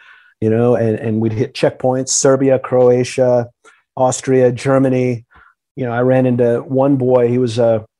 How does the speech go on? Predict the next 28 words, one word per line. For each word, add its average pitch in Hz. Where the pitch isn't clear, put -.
how 143
old 131
was 117
he? 123
He 117
was 110
about 117
fourteen 175
or 131
fifteen, 147
and 113
half 151
of 147
his 127
body 135
was 113
paralyzed, 117
and 113
he 117
was 113
living 143
in 123
a 113
tent 139
in, 110
in 110
Serbia. 117
And 117